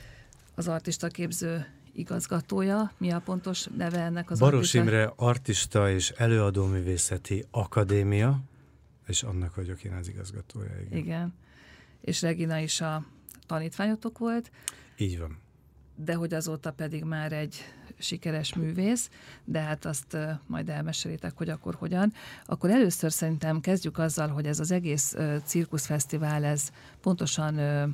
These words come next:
Speaker 1: mit is kell erről tudni? Ugye ez egy, ö, ez egy, ö, olyan esemény, amit a közönség élvez, de ugyanakkor egy verseny is. Tehát valamilyen módon megméretnek azok a, azok a művészek, akik itt fellépnek, nemzet-, nagyon,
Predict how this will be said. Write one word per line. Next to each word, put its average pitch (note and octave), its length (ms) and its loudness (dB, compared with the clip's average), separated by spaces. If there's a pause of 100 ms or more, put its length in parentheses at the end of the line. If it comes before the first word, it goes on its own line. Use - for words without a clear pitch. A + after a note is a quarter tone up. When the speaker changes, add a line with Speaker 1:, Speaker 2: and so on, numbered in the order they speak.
(540)
Speaker 1:
mit F3 180 2
is F3 120 -2
kell D#3 140 0
erről D3+ 240 0
tudni? D3+ 240 -2
Ugye E3 240 0
ez D#3+ 140 0
egy, D#3+ 280 -2
ö, D#3 320 2 (1000)
ez E3 160 2
egy, D#3 280 -2
ö, D3+ 140 2
olyan D#3 260 0
esemény, D3+ 480 -2
amit D3+ 260 -4
a D#3 60 -2
közönség D3 560 -2
élvez, F#3 420 0
de F3 140 -4
ugyanakkor D#3+ 500 -4
egy D3+ 160 0
verseny C#3+ 480 -2
is. - 160 -6
Tehát D3+ 340 -8
valamilyen D3+ 400 -4
módon E3+ 260 -2
megméretnek D3+ 720 -2
azok - 280 -4
a, E3 140 -6 (460)
azok E3 320 -4
a F3+ 40 -4
művészek, D#3 460 -4
akik D3+ 280 -8
itt D#3 100 -6
fellépnek, D#3 600 -2
nemzet-, D3 300 -4
nagyon, D#3 340 -4